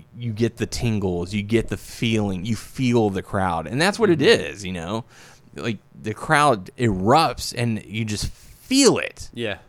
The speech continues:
Speaker 1: And it's just insane.
Speaker 2: Because maybe not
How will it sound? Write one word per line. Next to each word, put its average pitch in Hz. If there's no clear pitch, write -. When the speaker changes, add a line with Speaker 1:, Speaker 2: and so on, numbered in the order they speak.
Speaker 1:
And 123
it's 120
just 120
insane. 107
Speaker 2:
Because 156
maybe 127
not 117